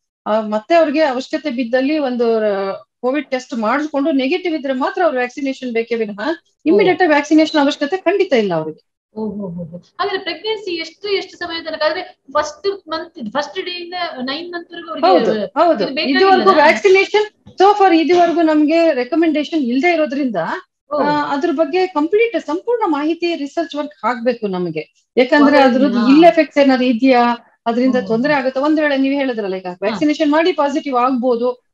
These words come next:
Speaker 1: ಆ ರೀತಿ
Speaker 2: ಹಾ.
Speaker 1: ಆದಾಗ ಏನಾಗುತ್ತೆ, ಇದೆಲ್ಲ ಸ್ವಲ್ಪ ಸಂಪೂರ್ಣ ಪ್ರಮಾಣದಲ್ಲಿ ಮಾಹಿತಿ ಇಲ್ಲ ನಮ್ಗಿನ್ನು.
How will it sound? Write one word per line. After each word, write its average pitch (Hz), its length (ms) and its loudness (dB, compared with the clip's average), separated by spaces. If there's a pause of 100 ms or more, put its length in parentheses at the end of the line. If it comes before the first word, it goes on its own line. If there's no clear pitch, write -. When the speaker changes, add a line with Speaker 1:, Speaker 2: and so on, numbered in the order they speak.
Speaker 1:
ಆ 247 80 -2
ರೀತಿ 302 240 -2
Speaker 2:
ಹಾ. 277 60 0
Speaker 1:
ಆದಾಗ 254 220 -2
ಏನಾಗುತ್ತೆ, 233 800 -6
ಇದೆಲ್ಲ 302 260 -2 (120)
ಸ್ವಲ್ಪ 294 380 -4 (160)
ಸಂಪೂರ್ಣ 320 520 -2
ಪ್ರಮಾಣದಲ್ಲಿ 254 1040 -2 (320)
ಮಾಹಿತಿ 294 340 -2
ಇಲ್ಲ 254 260 0
ನಮ್ಗಿನ್ನು. 196 560 -8